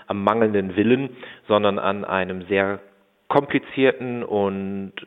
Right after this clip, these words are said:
anstrengenden Geflecht aus Firmen, die da mit drin hängen. Ein Stichwort sei genannt, die sogenannte Gematik, ähm, die extra dafür gegründete Gesellschaft, die sich um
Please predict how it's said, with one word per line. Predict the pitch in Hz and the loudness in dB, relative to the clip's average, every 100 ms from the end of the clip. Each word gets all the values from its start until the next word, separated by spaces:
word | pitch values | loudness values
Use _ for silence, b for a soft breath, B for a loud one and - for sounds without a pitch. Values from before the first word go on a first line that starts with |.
| - - | -20 -4
anstrengenden | - 117 135 - 117 117 107 101 | 0 0 -2 -2 -2 0 -4 -4
Geflecht | 104 - 120 123 - - _ _ - | -8 -2 0 0 -4 -18 _ _ -4
aus | 104 101 95 - B B - - | 2 4 4 -2 B B -2 6
Firmen, | 139 139 123 | 6 6 0
die | 110 | -2
da | 104 | -2
mit | 107 - | -4 -6
drin | - 143 139 | 0 0 0
hängen. | 120 127 123 | -4 -4 -4
Ein | 110 110 | -6 -6
Stichwort | 127 - 113 - | -8 -6 -6 -2
sei | 104 | -4
genannt, | 101 110 110 | -2 -4 -4
die | 104 98 - 98 | -6 -6 -6 -6
sogenannte | 101 98 95 92 | -6 -6 -6 -6
Gematik, | 101 92 101 - - 139 135 - - | -4 2 2 2 -2 -4 -4 -8 -4
ähm, | 120 113 110 110 107 | 0 0 -2 -6 -6
die | 107 101 | -2 -2
extra | 101 - - 101 | -2 -6 -10 -6
dafür | 95 - 104 95 95 B B - | -6 -4 -4 -2 -4 B B -6
gegründete | 104 107 113 107 | -2 -2 -2 -6
Gesellschaft, | - 87 92 101 - 104 98 - B B B - | -10 0 2 2 2 -2 -2 -6 B B B -10
die | 98 | -6
sich | 95 92 - | -4 -6 -2
um | 117 113 110 | -2 -2 -6